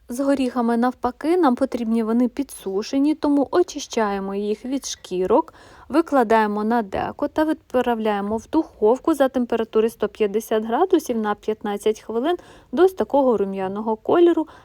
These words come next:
Далі січемо. Січемо мигдаль, а також волоський горіх. В нас має вийти ось така крихта. Це для того, щоб штолен гарно нарізався. Ось такий вигляд має тісто зранку.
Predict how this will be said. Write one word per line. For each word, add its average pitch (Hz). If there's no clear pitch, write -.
Далі 294
січемо. 196
Січемо 214
мигдаль, 202
а 233
також 302
волоський 208
горіх. 196
В 233
нас 262
має 208
вийти 311
ось 427
така 277
крихта. 214
Це 262
для 277
того, 392
щоб -
штолен 277
гарно 220
нарізався. 185
Ось 285
такий 226
вигляд 339
має 254
тісто 233
зранку. 190